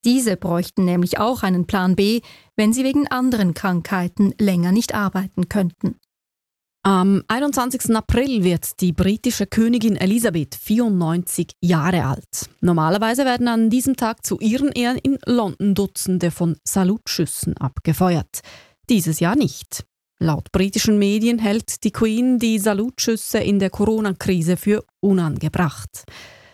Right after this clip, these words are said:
Speaker 2: Bereits früher wurde die alljährliche Militärparade Trooping the Colour abgesagt. Mit dieser wird der Geburtstag der Königin jeweils im Juni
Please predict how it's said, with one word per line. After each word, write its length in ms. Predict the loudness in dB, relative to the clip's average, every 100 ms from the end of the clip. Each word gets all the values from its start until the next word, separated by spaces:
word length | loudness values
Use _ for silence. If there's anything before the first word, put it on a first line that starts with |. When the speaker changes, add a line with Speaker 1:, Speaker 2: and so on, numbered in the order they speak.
| _ -2
Speaker 2:
Bereits 400 | 0 0 -4 -4
früher 460 | 0 2 2 2
wurde 320 | 0 0 0 0
die 160 | 0
alljährliche 640 | 0 0 2 0 0 0
Militärparade 1000 | 2 0 0 0 0 0 0 0 0 -2 -2
Trooping 440 | -2 0 2 0
the 60 | 0
Colour 360 | 0 0 0 -4 -12 _ _
abgesagt. 1080 | -4 -4 -4 0 2 0 -2 -12 -12 -10 -10 -2
Mit 220 | -2 -2 -6 -12 -4 2
dieser 360 | 4 4 0
wird 300 | -2 -4 -4
der 120 | -2 0
Geburtstag 600 | 2 0 -2 -4 -4 -2
der 100 | -2
Königin 480 | 0 2 2 2 2
jeweils 380 | 2 0 0
im 120 | -2 -2
Juni 440 | 0 2 4 0